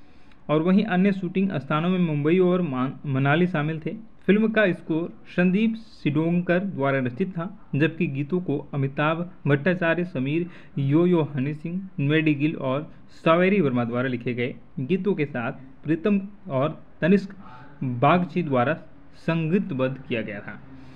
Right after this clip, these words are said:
इसमें नीरज श्रीधर द्वारा दो हज़ार सात की फिल्म के टाइटल ट्रैक का रीमेक सिंगल लिया गया है। मैं आपको बता दूं कि इस फिल्म में काफ़ी ज़्यादा रोमांचक और काफ़ी ज़्यादा अच्छे सीन्स हैं, जिनको देखकर आप भी काफ़ी ज़्यादा प्रसन्न होंगे। और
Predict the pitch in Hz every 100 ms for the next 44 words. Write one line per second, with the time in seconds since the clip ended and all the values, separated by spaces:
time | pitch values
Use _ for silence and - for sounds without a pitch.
0 | - - 180 190 240 208 190 208 196 165
1 | 165 156 175 147 143 156 135 127 131 -
2 | 147 160 - 139 151 156 156 143 117 120
3 | 120 156 156 - 120 147 - 123 113 117
4 | 147 - 117 127 147 117 107 110 107 -
5 | - - - - - - 151 175 175 185
6 | 180 180 190 196 190 190 170 180 185 185
7 | 143 139 156 160 156 139 123 127 127 175
8 | 160 131 123 139 151 156 123 - 123 120
9 | 147 160 170 160 127 127 123 151 - -
10 | 123 123 127 151 117 113 120 117 143 -
11 | - 127 139 147 156 160